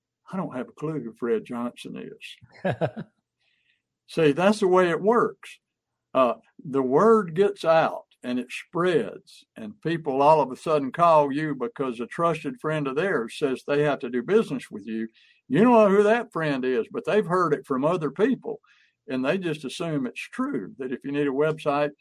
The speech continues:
Speaker 1: you need to get Mike Stewart to build it. So that's, that's, that's, I could talk all day long about networking and tell stories about networking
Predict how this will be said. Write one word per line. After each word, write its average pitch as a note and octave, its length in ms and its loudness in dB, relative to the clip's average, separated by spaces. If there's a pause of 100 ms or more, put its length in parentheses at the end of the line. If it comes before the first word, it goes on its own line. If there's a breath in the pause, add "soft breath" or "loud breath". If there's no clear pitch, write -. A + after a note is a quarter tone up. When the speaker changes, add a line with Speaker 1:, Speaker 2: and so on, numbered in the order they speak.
(240)
Speaker 1:
you C#3 140 -2
need D3+ 180 0
to C3 80 -6
get C3+ 160 0
Mike B2+ 260 -4
Stewart C3 320 -6
to B2+ 40 -12
build C#3+ 320 -2
it. - 140 -14
So B2+ 180 -4
that's, F#3+ 320 -2 (460)
that's, G#3 340 2
that's, G#3 380 0 (1120 loud breath)
I A#3 140 2
could G3 180 -2
talk E3+ 400 0
all G3 320 6
day G3 160 6
long D#3+ 400 2
about A#2 280 -2
networking A#2+ 680 -6
and G#2+ 120 -12
tell C3+ 220 -2
stories B2+ 680 -2
about B2 320 0 (880)
networking D3 640 0